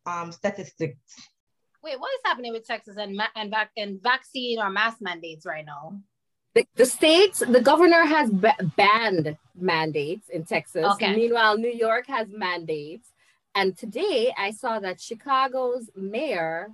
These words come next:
Speaker 3: has mandates for the police and the union is
Speaker 1: Oh.
Speaker 3: fighting back.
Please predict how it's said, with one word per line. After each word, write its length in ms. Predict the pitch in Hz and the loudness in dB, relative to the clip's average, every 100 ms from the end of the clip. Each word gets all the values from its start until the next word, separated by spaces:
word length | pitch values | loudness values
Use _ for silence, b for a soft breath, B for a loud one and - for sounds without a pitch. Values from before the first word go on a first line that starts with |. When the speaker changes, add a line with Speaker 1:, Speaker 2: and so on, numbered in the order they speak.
| _ | _
Speaker 3:
has 180 | 226 190 | -8 -6
mandates 680 | 185 185 185 180 180 170 - - | -6 -6 -6 -6 -8 -10 -14 -10
for 180 | 202 | -8
the 120 | 175 165 | -8 -10
police 760 | _ 202 185 269 - - - _ | _ -12 -12 -14 -18 -20 -20 _
and 200 | 160 165 | -10 -8
the 80 | 170 | -8
union 420 | 165 208 214 185 160 | -10 -8 -8 -6 -8
is 140 | 233 | -8
Speaker 1:
Oh. 40 | |
Speaker 3:
fighting 360 | 226 143 143 135 | -10 -12 -12 -16
back. 240 | 139 - | -14 -16